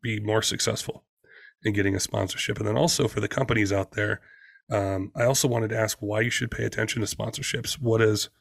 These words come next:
what is Instagram followers, the, you know, how many Instagram followers do you really need? Um, does follower count matter? How does that compare to YouTube? How does that compare to TikTok? Um, what things should you look for to be able to separate your company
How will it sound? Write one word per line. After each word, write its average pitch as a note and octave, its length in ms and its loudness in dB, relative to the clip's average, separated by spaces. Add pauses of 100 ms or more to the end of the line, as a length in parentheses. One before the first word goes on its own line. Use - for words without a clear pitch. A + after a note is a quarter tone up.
(300)
what B2+ 140 0
is A2 120 4
Instagram A2 540 0
followers, G2 720 -2
the, A2+ 340 -6
you G#2+ 120 -4
know, G2 200 -4
how A#2+ 60 -2
many A#2 160 2
Instagram A2 380 0
followers G#2+ 400 0 (260)
do - 120 -12
you G#2+ 60 -6
really G#2+ 220 0
need? G2+ 320 -2 (480)
Um, G2 460 -2 (120)
does G#2+ 380 0
follower A2+ 400 2
count G#2 320 -4
matter? G2+ 500 -2 (300)
How - 100 0
does A#2+ 100 4
that A#2+ 120 2
compare A#2+ 260 0
to A2+ 80 0
YouTube? G#2 520 -4
How B2 100 0
does A2 100 2
that A#2 100 0
compare A#2 200 -2
to G#2+ 80 2
TikTok? - 600 -2 (460)
Um, G2+ 300 0
what A#2 380 -2
things A#2+ 280 0
should A2 180 0
you G#2 120 0
look A2 160 2
for A2 180 2
to G#2 80 0
be G2+ 220 0
able G2+ 220 0
to - 180 -6
separate G#2+ 460 0
your G#2+ 160 0
company G#2 480 -2